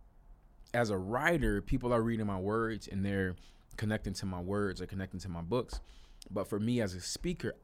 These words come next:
I want to connect to the audience members when they finally come out to the talks. And so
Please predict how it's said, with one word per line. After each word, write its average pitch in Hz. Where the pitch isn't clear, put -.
I 156
want 120
to -
connect 107
to 101
the 85
audience 117
members 80
when 98
they 98
finally 98
come 85
out 117
to -
the 85
talks. -
And 95
so 95